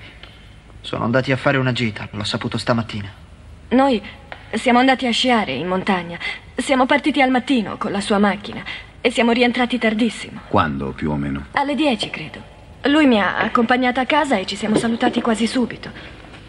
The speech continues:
Speaker 2: Non aveva intenzione di andare ancora in giro.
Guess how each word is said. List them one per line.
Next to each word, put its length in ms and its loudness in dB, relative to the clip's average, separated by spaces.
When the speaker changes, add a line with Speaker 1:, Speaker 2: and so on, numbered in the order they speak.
Speaker 2:
Non 160 2
aveva 220 2
intenzione 540 2
di 100 -4
andare 220 2
ancora 260 2
in 120 0
giro. 300 -4